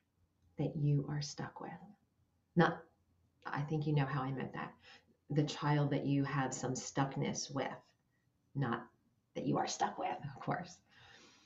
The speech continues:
What is it costing your stuckness? What is it costing? It's a very important question. And there are many,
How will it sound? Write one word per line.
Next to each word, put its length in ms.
What 320
is 360
it 180
costing 680
your 220
stuckness? 680
What 240
is 120
it 80
costing? 440
It's 100
a 40
very 240
important 400
question. 680
And 640
there 180
are 120
many, 840